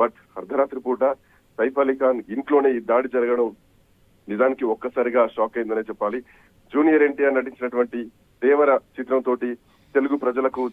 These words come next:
చాలా దగ్గరగా పరిచయం అయ్యారు. అంతకుముందు కూడా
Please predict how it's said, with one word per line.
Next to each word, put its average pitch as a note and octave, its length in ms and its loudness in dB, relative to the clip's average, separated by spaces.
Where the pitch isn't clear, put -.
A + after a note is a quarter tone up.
చాలా A2+ 100 2
దగ్గరగా A2+ 520 2
పరిచయం C3 280 2
అయ్యారు. B2 220 6
అంతకుముందు A#2+ 420 -2
కూడా A#2+ 320 -2